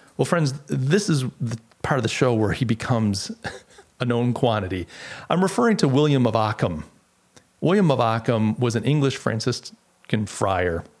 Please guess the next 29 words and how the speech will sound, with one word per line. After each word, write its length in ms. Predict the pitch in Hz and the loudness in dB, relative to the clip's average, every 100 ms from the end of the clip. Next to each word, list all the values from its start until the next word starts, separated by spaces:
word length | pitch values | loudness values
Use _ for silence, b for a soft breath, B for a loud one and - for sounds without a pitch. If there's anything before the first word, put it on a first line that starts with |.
| _ _ _ - | _ _ _ -6
He 100 | 143 | -2
was 100 | 123 | -2
a 40 | |
s-, 440 | 113 - - - - - | -4 -8 -10 -12 -16 -16
scholastic 680 | - - 110 113 113 120 | -12 -4 -2 -2 -2 -6
philosopher. 840 | - 117 98 95 95 110 - 92 87 B B B B B | -6 -4 -2 -2 -4 -6 -2 -2 -4 B B B B B
He 100 | 123 | 0
was 100 | 123 | 0
a 60 | |
theologian. 720 | 117 123 110 92 95 95 90 85 B B B B B | 0 0 2 0 0 -2 -4 -6 B B B B B
A 60 | - | -6
scholastic 520 | - 170 202 196 156 | -2 0 0 0 -2
philosopher 580 | - 120 120 - - 120 | 0 0 0 -2 -4 -2
essentially 420 | 117 123 - 120 | 0 -2 0 0
means 280 | 117 113 110 | 2 0 0
that 140 | 110 | -2
he 180 | 98 143 | -2 0
was 200 | 127 110 | 0 0
given 440 | 127 117 120 113 | -2 0 2 0
to, 960 | 107 - 120 117 113 107 104 101 101 - - | -2 -2 -2 0 2 0 0 -2 -2 -6 -4
uh, 140 | 107 | -2
reason 460 | 98 104 113 110 107 | 0 0 0 0 -2
and 160 | 95 90 | -2 -2
logic. 560 | 98 104 107 101 - | -2 -2 -2 -4 -4
The, 80 | - | -6
the 140 | 113 123 | -4 -4
scholastics 640 | - 135 147 143 - - | -2 0 0 0 -2 -4
studied 400 | - 113 113 107 B B B B B | -2 0 0 -4 B B B B B
the, 760 | 110 104 95 92 92 90 87 | -2 0 0 0 0 0 -2